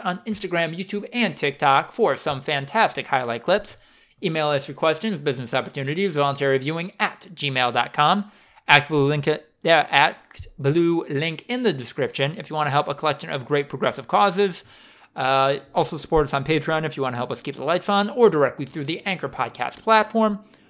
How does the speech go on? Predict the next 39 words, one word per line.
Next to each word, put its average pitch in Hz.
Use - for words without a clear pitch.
Follow 139
us 131
on 147
Twitter 143
for 151
updates 175
at 135
the 131
two 143
underscore 123
podcast, 196
and 233
follow 233
me 214
at 220
Lucas 147
DeRuyter 139
on 226
Twitter 139
to 247
keep 214
up 170
with 170
all 240
of 143
my 127
writing. 120
Just 240
got 208
confirmation 156
today 165
that 151
I 139
got, 151
uh, 165
I 185
got 190
something 202
dropping 180